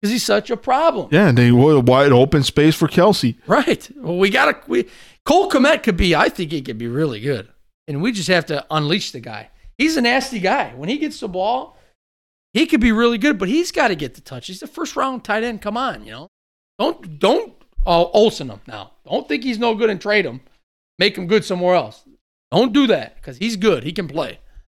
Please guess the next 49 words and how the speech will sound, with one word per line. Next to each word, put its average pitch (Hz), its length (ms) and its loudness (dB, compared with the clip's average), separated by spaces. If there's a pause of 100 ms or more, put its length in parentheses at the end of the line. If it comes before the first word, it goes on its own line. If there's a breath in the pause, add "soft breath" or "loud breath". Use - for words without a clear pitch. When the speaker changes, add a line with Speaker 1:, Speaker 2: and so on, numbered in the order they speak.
(420)
Speaker 1:
They 175 100 -2
just 190 240 -4
need 208 80 0
to 190 80 -4
get 175 160 -6
some 196 140 -2
of 175 40 -4
these 170 160 -6
guys 156 240 0
the 135 80 -10
ball, 196 400 -2
you 117 80 -12
know. 110 120 -16 (960)
You 165 100 -8
spend 220 300 -2
draft 226 300 2
capital 165 320 2
on 160 160 0
guys, 160 380 0
they 135 100 -4
need 185 180 0
the 175 60 -2
ball. 143 340 -2 (220)
Speaker 2:
Well, 127 180 4
the 143 60 -2
problem 160 300 6
is 135 200 6
we 123 120 8
haven't 120 220 4
had 123 160 2
a 113 40 -2
quarterback 120 580 -4
that 117 140 -8
can 117 140 -8
do 147 200 4
that. 120 260 -4 (360)
And, 123 360 0
Speaker 1:
True. - 80 -16 (140)
Speaker 2:
you 127 140 6
know, 120 140 6
hopefully 135 600 6 (380 loud breath)
Dalton 139 380 4
can 127 180 4
do 127 180 6
this, 135 200 6
supplemented 127 560 2
for - 120 0
the 117 140 4
year, 160 420 6